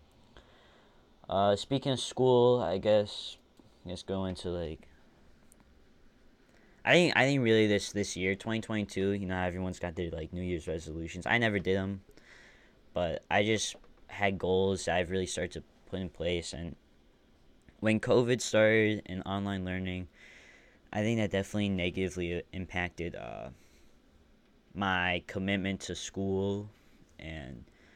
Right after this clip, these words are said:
I used to be, like, a consistent A and B student, and that, then I kind of fell off. I was, like, a two A's, two B's, two C's student, which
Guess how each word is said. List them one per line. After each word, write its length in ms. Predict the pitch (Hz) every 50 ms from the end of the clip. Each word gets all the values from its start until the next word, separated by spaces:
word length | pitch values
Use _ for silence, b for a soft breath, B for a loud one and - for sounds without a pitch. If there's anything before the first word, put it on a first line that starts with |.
| b b b b b b b
I 40 | - 101
used 100 | 95 -
to 60 | -
be, 80 | 92
like, 180 | 95 95 95 -
a 140 | 90 87 85
consistent 520 | - - 92 - - 95 - - 92 -
A 120 | - 92 92
and 120 | 92 85
B 140 | - 92 92
student, 500 | - - - 95 98 98 98 98 95 98 - b b b b b b _ _
and 180 | - 87 90 87
that, 280 | 82 82 87 87 - -
then 300 | - 80 - 87 90 90
I 80 | 87 85
kind 320 | - - 85 85 82 80
of 80 | 80 - - _ _
fell 200 | - 95 90 85
off. 580 | 82 82 82 85 90 87 85 - - - - - _ _ _ _ - -
I 120 | - 90
was, 140 | 90 87 -
like, 160 | 90 90 -
a 220 | 78 73 73 76 - B B B B B B B
two 180 | - - 120 117
A's, 180 | 113 113 110
two 140 | - - 110
B's, 200 | 98 107 104 -
two 140 | - - 101
C's 420 | - - 104 104 107 101 - - - -
student, 500 | - - - - 104 107 104 104 98 73
which 340 | 80 85 - - - -